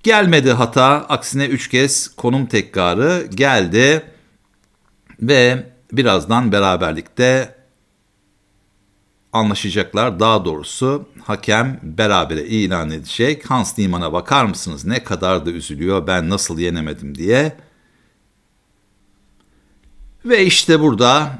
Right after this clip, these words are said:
el sıkışıyorlar. Oyun berabere etmiştir. Bakalım Hans Niemann ne yapacak? Merak ettiğimiz konu,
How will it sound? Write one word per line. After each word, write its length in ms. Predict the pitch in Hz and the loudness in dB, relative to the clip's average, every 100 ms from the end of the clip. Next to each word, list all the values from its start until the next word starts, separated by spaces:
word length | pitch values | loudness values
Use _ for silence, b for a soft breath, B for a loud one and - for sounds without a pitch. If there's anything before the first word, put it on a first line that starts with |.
| - - | -16 0
el 160 | 143 | 0
sıkışıyorlar. 920 | 123 - - - 104 92 120 151 143 - - | 0 -4 -8 -2 0 2 2 2 -2 -10 -4
Oyun 300 | 110 98 92 | -2 0 0
berabere 420 | 101 92 85 90 | 2 2 0 -2
etmiştir. 540 | 82 78 - 160 175 | -4 -8 -4 -2 0
Bakalım 520 | 165 - 123 113 151 185 b b b b b b _ _ _ | -2 2 4 4 2 -6 b b b b b b _ _ _
Hans 400 | - 208 160 - | -2 0 0 -2
Niemann 460 | 143 117 104 85 | 0 2 0 0
ne 60 | 120 | 2
yapacak? 840 | 190 156 - 90 92 90 - - - | 4 4 0 -2 0 0 -4 -20 -6
Merak 340 | 120 120 107 107 | 0 2 2 -2
ettiğimiz 440 | 92 98 87 85 | -6 -4 -4 -8
konu, 520 | - 120 98 107 131 | -2 0 2 2 0